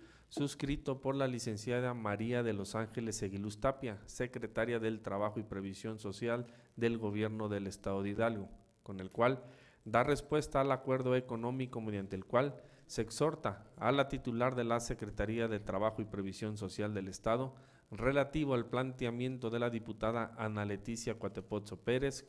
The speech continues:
con el tema "Inserción laboral de adultos mayores y personas con discapacidad", emitido por la Primera Comisión Permanente del Trabajo y aprobado por este Congreso.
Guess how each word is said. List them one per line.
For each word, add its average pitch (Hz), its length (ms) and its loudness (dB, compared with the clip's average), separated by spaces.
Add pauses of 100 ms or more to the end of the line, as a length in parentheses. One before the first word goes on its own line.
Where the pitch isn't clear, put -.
(100)
con 104 160 -4
el 107 140 -2
tema 120 320 0 (500)
"Inserción 143 640 0
laboral 120 400 4
de 117 100 2
adultos 117 400 -2
mayores 120 600 0
y 127 140 2
personas 113 540 0
con 104 180 -4
discapacidad", 107 920 -2 (360)
emitido 139 680 0
por 131 160 4
la 127 180 0
Primera 120 460 0
Comisión 113 460 -4
Permanente 110 640 -4
del 98 180 -4
Trabajo 120 540 0 (260)
y 113 140 2
aprobado 110 600 0 (200)
por 98 180 -4
este 98 240 -8
Congreso. 92 440 -12